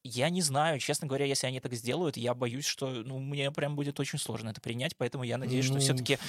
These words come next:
Speaker 1: э, останутся наши ребята в Нью-Йорке.
Speaker 2: Кто-то должен будет остаться в Арконии, я считаю, потому что, ну, там же надо как-то, во-первых, первую серию провести и понять, что происходит.
Speaker 1: Да.
Speaker 2: Но я не, я скорее не исключаю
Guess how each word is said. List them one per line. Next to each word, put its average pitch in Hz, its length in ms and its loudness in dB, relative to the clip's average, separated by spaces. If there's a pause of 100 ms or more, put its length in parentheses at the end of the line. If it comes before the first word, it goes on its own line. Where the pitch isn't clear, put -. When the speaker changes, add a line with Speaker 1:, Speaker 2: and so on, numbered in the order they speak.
(260)
Speaker 1:
э, 139 60 4 (200)
останутся 135 500 4
наши 123 280 2
ребята 120 340 0
в 120 60 -6
Нью-Йорке. - 460 -8 (480)
Speaker 2:
Кто-то 165 300 2
должен 143 400 4
будет 104 300 2
остаться 110 440 2
в 110 60 2
Арконии, 113 680 2 (120)
я 98 120 -2
считаю, 90 420 0
потому 92 360 -4
что, - 200 -10
ну, 92 120 -2
там 90 220 -2
же 87 120 -8
надо 90 240 0
как-то, 90 280 -6
во-первых, 92 320 -4
первую 123 280 0
серию 220 340 2
провести 101 520 -2
и 101 80 -6
понять, 98 340 -2
что - 140 -8
происходит. - 500 -14 (360)
Speaker 1:
Да. 151 260 6 (180)
Speaker 2:
Но 156 240 6
я 226 120 4
не, 226 120 4
я 170 220 2
скорее 196 320 4
не 180 140 4
исключаю 160 720 2